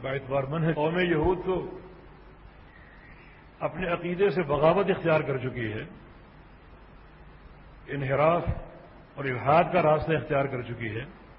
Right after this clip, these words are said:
رسول اللہ صلی اللہ علیہ وسلم نے اپنی وفات سے قبل ہی بدعا کی تھی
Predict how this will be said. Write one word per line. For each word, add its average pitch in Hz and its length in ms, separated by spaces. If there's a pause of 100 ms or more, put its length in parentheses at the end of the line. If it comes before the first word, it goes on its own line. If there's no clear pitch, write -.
(1300)
رسول 147 260
اللہ 143 220
صلی 117 80
اللہ - 0
علیہ 143 80
وسلم 165 200
نے 156 120 (1300)
اپنی 143 260
وفات 147 400
سے 156 140
قبل 156 240
ہی 156 80
بدعا 143 400
کی 160 180
تھی 123 140